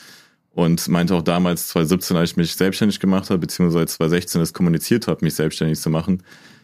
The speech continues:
hat halt auch jeder das halt belächelt oder keiner fast so dran geglaubt, weil es auch immer dieses Thema dieser Selbstständigkeit ist. Ich glaub, hätte ich damals gesagt, ich gehe jetzt in den Bank, äh, bleib weiter in der Bank und, ähm, mach jetzt da meine Karriere, hätte jeder gesagt, eine gute Wahl. Aber wenn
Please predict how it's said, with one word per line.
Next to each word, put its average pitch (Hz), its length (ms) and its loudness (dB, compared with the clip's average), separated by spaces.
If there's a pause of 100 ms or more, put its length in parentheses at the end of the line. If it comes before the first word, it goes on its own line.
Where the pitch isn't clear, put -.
hat - 220 -4
halt - 180 -4
auch - 140 -6
jeder 82 260 2
das 78 200 -2
halt 78 120 0
belächelt 82 460 0
oder 71 320 0
keiner 78 500 -2
fast - 340 -6
so 82 120 -2
dran 76 200 -2
geglaubt, 78 360 0
weil 92 80 2
es 87 80 -2
auch 90 80 2
immer 92 140 2
dieses 90 280 0 (100)
Thema 95 220 2
dieser 85 160 2
Selbstständigkeit 76 720 -2
ist. 73 140 -4
Ich - 20 -20
glaub, 78 180 -2
hätte 92 120 -4
ich - 40 -10
damals 85 300 0
gesagt, 85 320 0
ich - 120 -6
gehe 87 140 2
jetzt 82 160 -4
in 82 60 0
den 80 240 0 (1000)
Bank, 98 460 0
äh, 104 80 2
bleib 90 400 2
weiter 101 220 0
in 98 80 4
der 92 80 4
Bank 95 320 0
und, 92 360 0
ähm, 85 400 2
mach 92 180 0
jetzt 90 140 -2
da 92 120 2
meine 90 180 2
Karriere, 92 220 2
hätte 98 80 0
jeder 90 160 2
gesagt, 85 320 -2
eine 87 80 0
gute 95 260 2
Wahl. 110 300 0 (560)
Aber 85 200 2
wenn 87 300 2